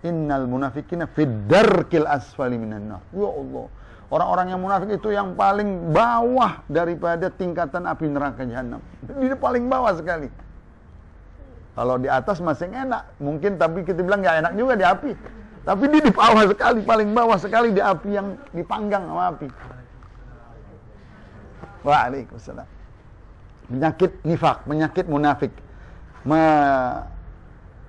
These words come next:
di dalam ayat Allah Subhanahu wa taala, kata Allah Subhanahu wa taala di surat Baqarah, ya, "Wa idza laqul ladzina amanu qalu amanna, wa idza khala ila syayatinihim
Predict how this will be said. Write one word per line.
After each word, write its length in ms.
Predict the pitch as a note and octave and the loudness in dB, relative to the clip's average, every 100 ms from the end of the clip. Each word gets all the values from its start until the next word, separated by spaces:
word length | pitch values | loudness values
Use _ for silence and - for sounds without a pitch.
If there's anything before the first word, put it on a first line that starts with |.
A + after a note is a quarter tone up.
| - - - - - - - - - - | -16 -14 -14 -16 -16 -18 -20 -20 -20 -8
di 120 | C3+ | 0
dalam 320 | C#3 D3 C#3+ | 4 4 2
ayat 240 | C#3+ C#3 C#3+ | -2 -4 -2
Allah 180 | D3 | -2
Subhanahu 380 | B2+ C3+ D3+ C#3+ | -4 -4 -2 0
wa 40 | C#3+ | 0
taala, 360 | C#3 D3+ F#3 G3 - - - - - - - - | 2 2 2 -2 -4 -14 -20 -20 -20 -20 -16 -4
kata 320 | C3+ B2+ C3+ | -2 0 0
Allah 320 | C#3 D#3 F3 | 0 0 -2
Subhanahu 480 | D#3 C#3+ B2+ C#3+ D3 | -4 -8 -6 -4 -4
wa 60 | C#3 | -4
taala 240 | C#3+ D3 | -2 0
di 160 | E3 C#3+ | 0 -2
surat 180 | D3 C#3+ | -2 -2
Baqarah, 400 | C#3 - G#3 D3+ C#3+ - | -4 -2 2 2 0 -6
ya, 140 | A#2+ - - - - - - - - - | -8 -8 -12 -20 -20 -20 -20 -20 -20 -2
"Wa 120 | C3+ | 0
idza 180 | E3 E3+ D#3+ | 4 4 4
laqul 320 | - G#3+ G3+ | 4 4 4
ladzina 320 | F3 D#3+ D#3 | 4 2 0
amanu 220 | D#3 E3 | 0 0
qalu 320 | D3+ D3 D3+ D#3 | 0 2 2 2
amanna, 640 | C#3 C3 C3 B2 G#2+ F#2+ | 2 0 0 -2 -4 -6
wa 140 | A2+ D3 | -2 0
idza 240 | E3 D#3+ - | 2 2 2
khala 260 | A#3 A3 F#3 | 2 4 2
ila 400 | E3 D#3+ C#3+ - - | 2 4 4 -2 -10
syayatinihim 760 | - D#3+ D3 - F3+ F#3+ G3+ | -2 2 4 2 -2 -4 -6